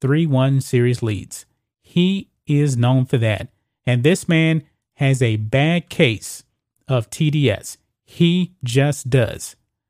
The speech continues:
Now, this whole Ben Simmons thing is an absolute disaster, but I guess, you know, to push the pressure off of him, he had to invoke Trump into this. But let's go ahead, let's read this,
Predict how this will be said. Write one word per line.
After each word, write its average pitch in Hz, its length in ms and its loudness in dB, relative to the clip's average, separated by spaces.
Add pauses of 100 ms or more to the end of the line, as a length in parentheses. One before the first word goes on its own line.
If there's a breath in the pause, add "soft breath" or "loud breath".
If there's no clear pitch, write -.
(500)
Now, 123 460 0
this 139 160 0
whole 160 160 4
Ben 147 240 2
Simmons 170 340 0
thing 190 340 -2 (280)
is 117 160 -2
an 120 80 0
absolute 170 420 0
disaster, 170 760 0 (440)
but 127 120 0
I 127 60 2
guess, 151 320 0
you 160 60 2
know, 147 220 2
to 135 180 -2
push 165 300 0
the 196 100 -2
pressure 208 400 2
off 143 240 2
of 143 100 2
him, 139 380 0 (440)
he 131 180 0
had 151 240 0
to 156 100 0
invoke 131 480 0
Trump 143 500 0 (140)
into 135 320 0
this. 98 340 -8 (1080)
But 151 160 4
let's 175 200 2
go 190 100 2
ahead, 160 180 4
let's 135 260 0
read 135 180 2
this, 131 360 -2